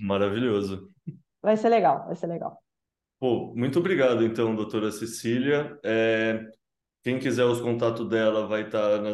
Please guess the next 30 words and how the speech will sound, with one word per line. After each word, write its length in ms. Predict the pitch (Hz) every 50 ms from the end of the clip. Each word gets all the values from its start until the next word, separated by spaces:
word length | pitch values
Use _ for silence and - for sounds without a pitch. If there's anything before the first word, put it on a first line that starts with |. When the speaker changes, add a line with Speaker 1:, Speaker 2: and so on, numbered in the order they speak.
| 98 92
Speaker 1:
descrição 720 | 95 98 - - - 110 101 - - 113 107 117 135 131
também, 400 | 131 123 117 107 110 120 139 147
mas 260 | 143 143 139 135 127
é 180 | 131 127 131 127
que 120 | 123 - 127
nem 180 | 123 123 127
a 60 | 131 127
gente 240 | 117 131 131 -
falou, 440 | - - 135 127 123 113 104 101 98
é 100 | 101 98
arroba 500 | 98 98 98 107 110 117 120 120 127 127
doutora 600 | 117 113 117 117 117 117 113 113 113 113 110 113 - - -
D 160 | - 101 110 110
R, 300 | 104 107 120 - 120 117
né? 160 | 107 107 107
Não 120 | 104 101 90
tem 200 | 104 104 101 98
D 80 | 101
R 180 | 101 90 87 98
A, 60 | 101
é 40 | 104
Speaker 2:
É. 40 | 104
Speaker 1:
só 160 | - - 107
D 140 | 101 110 107
R. 580 | 104 104 110 117 120 120 143 143 139 - - _ _ _ _ _ _
Cecília 580 | - - 120 117 117 - - 139 143 143 143
Speaker 2:
Não 60 | 143 139
Speaker 1:
e 80 | 123
Zig. 240 | 110 - - 247 262
Speaker 2:
cabe. 300 | 311 320 - - 190 -